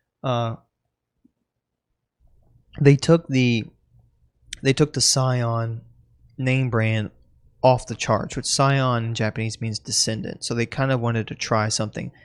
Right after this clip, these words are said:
They said that they did what they set out to do, and now it was over. So they gave it, like, a good ten, thirteen years, something like that,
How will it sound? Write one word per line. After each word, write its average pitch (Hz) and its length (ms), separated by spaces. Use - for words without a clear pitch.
They 147 120
said 165 380
that 135 180
they 120 260
did 156 360
what 151 200
they 139 360
set 143 360
out 131 300
to 127 120
do, 110 520
and 117 240
now 120 420
it 123 120
was 110 300
over. - 500
So - 140
they 123 100
gave 147 220
it, 143 100
like, 127 140
a 123 60
good 123 260
ten, 135 260
thirteen 120 440
years, 113 240
something 110 200
like 110 180
that, 104 320